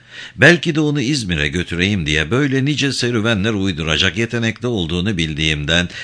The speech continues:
Lili'yi her köşe başında bir kurdun parçalayacak av aradığı bu şehirde parasız pulsuz can telaşına düşmüş bırakıp gidemezdim ya. Sözünü kesmeden bir yaprak cigarası yaktım.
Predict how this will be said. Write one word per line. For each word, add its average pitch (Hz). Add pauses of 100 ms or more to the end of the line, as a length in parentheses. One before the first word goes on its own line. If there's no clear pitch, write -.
(140)
Lili'yi 151
her 147
köşe 143
başında 131
bir 120
kurdun 120
parçalayacak 92
av 117
aradığı 87
bu 120
şehirde 85 (100)
parasız 127
pulsuz 90
can 127
telaşına 123
düşmüş 104
bırakıp 113
gidemezdim 92
ya. 76 (720)
Sözünü 165
kesmeden 90
bir 131
yaprak 127
cigarası 98
yaktım. 76